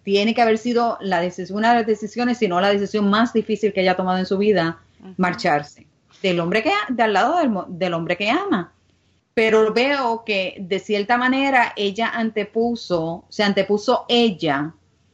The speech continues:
Speaker 1: a lo que ella siente por él y en cierta manera eso me pareció bien. Porque en un momento como este tú tienes que pensar en ti.
Speaker 2: Ujú.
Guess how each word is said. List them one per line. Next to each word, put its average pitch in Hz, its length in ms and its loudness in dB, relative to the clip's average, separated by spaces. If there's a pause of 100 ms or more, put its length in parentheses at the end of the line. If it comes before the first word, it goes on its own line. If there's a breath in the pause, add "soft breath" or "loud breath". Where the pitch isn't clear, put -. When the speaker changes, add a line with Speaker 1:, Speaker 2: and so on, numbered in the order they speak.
(260)
Speaker 1:
a 202 200 2
lo 202 220 2
que 190 260 -2
ella 196 200 0
siente 247 580 -2
por 240 300 2
él 226 440 0
y 214 260 2
en 208 80 -2
cierta 233 420 0
manera 285 480 2 (640)
eso 233 600 -2 (200)
me 196 360 0
pareció 196 420 0
bien. 156 480 -6 (920)
Porque 208 260 2
en 202 120 0
un 202 100 0
momento 285 400 2
como 285 260 2
este 302 300 2
tú 196 120 -10
tienes 190 200 -2
que 233 100 -2
pensar 233 320 0
en 185 140 -2
ti. 151 300 -6 (120)
Speaker 2:
Ujú. 202 380 -16